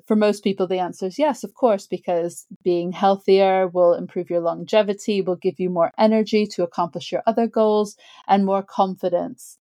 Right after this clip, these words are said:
um, in your day-to-day life. And then the T stands for time bound. So you want to set a deadline for when you want to achieve, and that will help you avoid mission drift and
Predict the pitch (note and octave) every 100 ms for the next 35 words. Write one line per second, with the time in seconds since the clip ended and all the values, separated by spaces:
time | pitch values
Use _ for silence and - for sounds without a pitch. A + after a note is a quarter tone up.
0 | - F3+ D#3+ - F3+ F3 F3 E3+ - E3
1 | D#3+ D#3 - - _ _ _ _ _ -
2 | _ G#3+ A3 A3+ A3+ A3 G#3+ G3 A3 -
3 | C4 C4 - A3 G3+ G3 - G3 F#3+ -
4 | - F#3 F3+ E3 - - G3 _ _ _
5 | _ G#3+ G#3+ G#3+ - A3+ - A#3 - F#3+
6 | - G#3+ G#3 F#3 D#3+ E3+ E3+ - F#3+ F3
7 | G3+ G#3 G3+ F#3+ E3 - - F3 - -
8 | - G#3 F#3+ G3 _ _ _ _ _ F#3
9 | F#3 G3 F3+ F#3+ F3+ F#3+ G3 - F#3+ F3+
10 | E3+ E3 F#3 F3 F#3 F#3 F3+ - F#3+ F#3+
11 | - F3 E3+ - E3+ - - - E3+ E3
12 | E3+